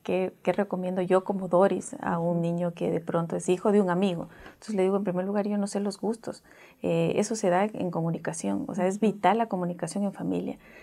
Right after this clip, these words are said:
Speaker 1: Si yo sé los gustos que tiene mi hijo, pues entonces no le voy a obligar a leer, pues no sé, algo de princesas y una cosa, que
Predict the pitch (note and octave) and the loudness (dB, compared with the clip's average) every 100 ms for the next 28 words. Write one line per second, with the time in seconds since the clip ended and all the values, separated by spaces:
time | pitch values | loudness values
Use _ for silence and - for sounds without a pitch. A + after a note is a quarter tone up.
0 | - - F3 G#3+ A3 A3 G#3+ - F3 E3+ | -8 0 4 4 4 4 4 4 2 2
1 | E3 G#3+ B3 A3 G3+ F#3+ G#3 G3 F3 G3 | 0 0 0 -2 -2 0 2 2 0 0
2 | A#3 A3 G3+ G3 F#3 G#3 G#3 G3 G3+ G#3 | -2 0 -2 -2 0 2 2 2 0 0
3 | F3 E3 F3 G3+ G3+ F3+ F3+ F#3+ G#3 - | -2 0 2 4 4 4 2 2 -4 -14
4 | - _ - E3 E3 E3 F3+ F3+ - F3 | -20 _ -6 -4 -2 -2 -2 -4 0 4
5 | F3+ - - - - - F3 F#3 F3+ F3 | 4 2 0 -4 -4 0 2 6 6 4
6 | E3+ E3 - D3+ E3 G3+ G3 E3 D#3+ E3+ | 0 -2 0 0 2 0 2 -2 -2 -2
7 | E3+ F3 - | -2 -4 -8